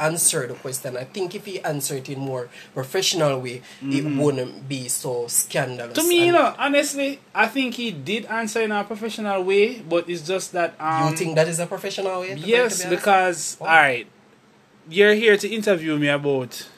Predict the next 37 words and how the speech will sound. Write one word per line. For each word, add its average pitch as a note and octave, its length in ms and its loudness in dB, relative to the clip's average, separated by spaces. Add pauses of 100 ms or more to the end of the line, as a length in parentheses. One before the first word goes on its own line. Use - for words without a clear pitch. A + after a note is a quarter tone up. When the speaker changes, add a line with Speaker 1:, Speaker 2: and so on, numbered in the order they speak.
Speaker 2:
the C3 100 -6
ministry D3 560 0
right C3+ 360 4
now, A2+ 340 -8
this. C#3 400 -2
Speaker 1:
Mm-hmm, B2 200 -14
Speaker 2:
I'm C#3+ 140 -2
not E3 140 6
Speaker 1:
mm-hmm. - 60 -2
Speaker 2:
saying F#3 300 2
you G3+ 80 -6
can't F3 360 -2
jump C#3+ 240 -2
and C#3+ 120 -2
ask C3+ 280 -4
me C3 80 -6
a C3 40 -6
different C3+ 340 -6
question, C3 340 -6
but A#2 200 -6
ask D#3 300 2
me F3 40 -2
Speaker 1:
Mm-hmm. - 20 2
Speaker 2:
what E3 140 0
you're D#3 80 -2
asking C#3 360 -2
me A2+ 60 -10
first. G#2 540 -10 (140)
Speaker 1:
Mm-hmm, C#3 260 -6
Speaker 2:
If D3+ 100 -6
we D#3 60 -2
were E3 200 4
to E3 120 -2
Speaker 1:
mm-hmm. E3 80 -8
Speaker 2:
clear G3 200 2
the F3+ 140 -2
interview, G3+ 520 -2